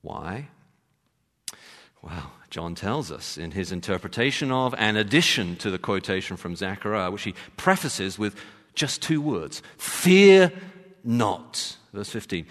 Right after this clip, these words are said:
"Fear not, daughter of Jerusalem, behold, your king is coming sitting on a donkey, fear not." Jesus was not now coming to conquer Jerusalem.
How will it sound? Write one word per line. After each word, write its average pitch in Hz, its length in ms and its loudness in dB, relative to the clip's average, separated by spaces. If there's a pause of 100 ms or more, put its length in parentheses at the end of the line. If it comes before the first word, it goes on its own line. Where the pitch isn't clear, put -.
(100)
"Fear 208 460 10
not, 202 420 6
daughter 131 320 2
of 101 80 0
Jerusalem, 117 380 -2
behold, 151 260 2
your 117 100 0
king 135 180 -2
is 131 120 -4
coming 139 240 -2
sitting 147 260 -4
on 147 140 -2
a - 20 -2
donkey, 151 320 -4
fear 151 360 -4
not." 202 340 -6 (100)
Jesus 220 440 2 (100)
was 202 140 2
not 220 200 4
now 202 280 6
coming 196 260 0
to 208 80 2
conquer 247 380 -4
Jerusalem. 240 520 -8